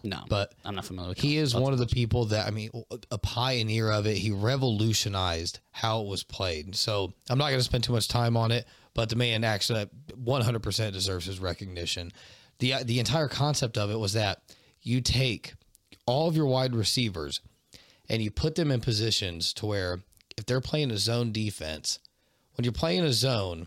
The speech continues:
Speaker 2: if you have two receivers come across your zone and you have one guy in each zone,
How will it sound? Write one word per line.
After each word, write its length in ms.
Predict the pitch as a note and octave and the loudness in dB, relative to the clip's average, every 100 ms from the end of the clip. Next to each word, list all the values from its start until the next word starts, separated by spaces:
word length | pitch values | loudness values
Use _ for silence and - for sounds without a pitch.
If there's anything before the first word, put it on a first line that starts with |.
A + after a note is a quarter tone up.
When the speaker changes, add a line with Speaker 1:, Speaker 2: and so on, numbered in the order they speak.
| - - | -10 -8
Speaker 2:
if 180 | A#2 | -2
you 80 | E3+ | 0
have 140 | G3 - | 0 0
two 180 | D#3+ | 0
receivers 480 | C#3 A2 C3 A2 E2+ | 0 0 0 -2 -4
come 160 | - G#2+ | -4 -6
across 320 | F#2+ A2 G2+ - | -2 -4 -2 -4
your 120 | F#2+ | -4
zone 440 | F#2+ G2 G2+ A2 - _ _ _ _ _ - | -2 -2 -4 -6 -10 _ _ _ _ _ -4
and 140 | G#2+ | 0
you 80 | A2+ | 2
have 160 | A#2+ F2+ | 0 0
one 220 | F#2+ B2 | 0 0
guy 220 | G#2+ A#2 | 2 2
in 100 | A#2 | 0
each 160 | A2+ G2 | -2 -4
zone, 400 | G2+ G#2+ A#2 | -4 -2 -4